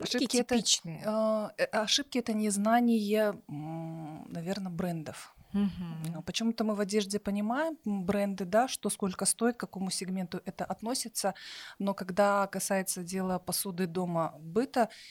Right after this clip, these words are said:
Speaker 2: а, берут то, что просто раскручено есть имя.
Speaker 1: Мгм.
Speaker 2: М, а в итоге, когда делаю, если сравнение, например, тот же Цептер, да, э, я провела когда аналогию, м, расписала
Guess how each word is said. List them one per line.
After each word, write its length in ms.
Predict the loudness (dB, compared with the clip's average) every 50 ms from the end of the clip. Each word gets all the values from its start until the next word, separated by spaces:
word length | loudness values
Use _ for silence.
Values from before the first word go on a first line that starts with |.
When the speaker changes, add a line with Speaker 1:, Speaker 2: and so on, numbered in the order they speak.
| -20 -20 -20 -18 -12 -8
Speaker 2:
а, 520 | -6 -4 -2 -2 -2 -2 -2 -2 -2 -4 -2
берут 320 | 2 2 2 2 2 -2
то, 100 | -2 -2 -2
что 500 | -2 -4 -2 0 0 0 0 -2 -6 _ _ _ _ _ -20 -20 -20 -20 -20 -20 -20 _ -20 -20 -8 -2
просто 260 | 2 2 2 2 2 2
раскручено 520 | 2 2 0 0 -4 -2 0 0 0 0
есть 440 | 0 -2 -2 -2 -2 -2 -4 -6 -10 -8
имя. 380 | -4 -4 -2 -2 -2 -4 -6 -10 _ _ -8 -2
Speaker 1:
Мгм. 600 | 0 0 0 0 -2 -6 -6 -6 -8 -10 -8 -6
Speaker 2:
М, 1200 | -6 -4 -4 -4 -4 -4 -4 -4 -4 -4 -6 -6 -8 -10 -12 -12 -12 -12 -14 -14 -16 -18 -20 -20 _ _ -12 -12 -10 _ 2
а 180 | 4 4 4
в 120 | 4 4 2
итоге, 380 | 4 6 6 6 8 6 2
когда 420 | -2 -2 -2 0 4 6 8 8 8
делаю, 440 | 6 4 2 4 4 4 2 2 0
если 280 | 0 -2 -4 -4 -2 -2
сравнение, 600 | 0 0 0 0 0 0 -2 -2 -2 0 0 0
например, 520 | 0 -2 -4 -6 -6 -2 0 0 0 0 -2 -8 -12 -8 -4 -4 0 4
тот 200 | 6 6 6 6
же 100 | 4 2
Цептер, 520 | 4 6 8 8 8 8 6 0 0 0
да, 320 | 4 6 8 8 8 8 6
э, 480 | 2 -2 -2 0 0 0 0 0 0 0
я 200 | 6 8 8 8
провела 380 | 8 6 2 2 4 4 4
когда 300 | 4 2 -2 2 2 2
аналогию, 680 | 4 4 2 2 2 0 -2 -2 -2 -4 -4 -4 -4 -8 -10
м, 400 | -10 -8 -8 -8 -8 -8 -8 -8 -8
расписала 720 | -4 -2 -2 0 2 2 4 4 4 4 2 0 -2 -4